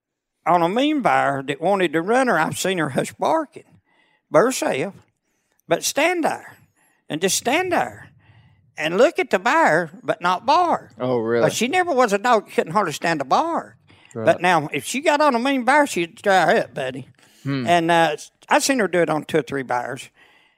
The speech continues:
Speaker 1: And then the only bear I ever seen her quit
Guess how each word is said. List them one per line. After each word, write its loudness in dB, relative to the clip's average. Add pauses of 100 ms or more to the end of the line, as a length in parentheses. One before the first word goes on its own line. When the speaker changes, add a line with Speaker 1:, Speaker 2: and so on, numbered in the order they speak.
(260)
Speaker 1:
And 0
then 6
the -4
only 4
bear 4
I -4
ever 4
seen -2
her -2
quit -2